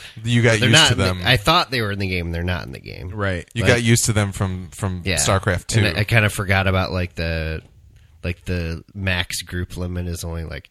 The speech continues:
Speaker 1: twelve, I wanna say. And it's, like, much higher in StarCraft two, if
Speaker 3: Yeah.
Speaker 1: I remember correctly.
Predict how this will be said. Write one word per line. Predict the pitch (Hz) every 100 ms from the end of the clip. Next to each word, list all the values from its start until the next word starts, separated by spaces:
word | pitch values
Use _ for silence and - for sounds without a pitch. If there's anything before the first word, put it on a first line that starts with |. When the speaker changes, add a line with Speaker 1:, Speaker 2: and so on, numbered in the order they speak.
| -
Speaker 1:
twelve, | - - 80 90 98
I | 98
wanna | 101 101
say. | - 101 95 101 101 _ _ _ _ _ -
And | 80
it's, | 80 -
like, | -
much | 90 87 -
higher | 82 82 80 85
in | 80
StarCraft | - 82 82 - -
two, | - 85 80
if | 104
Speaker 3:
Yeah. | 92
Speaker 1:
I | 82
remember | 85 82 82
correctly. | - 82 - 82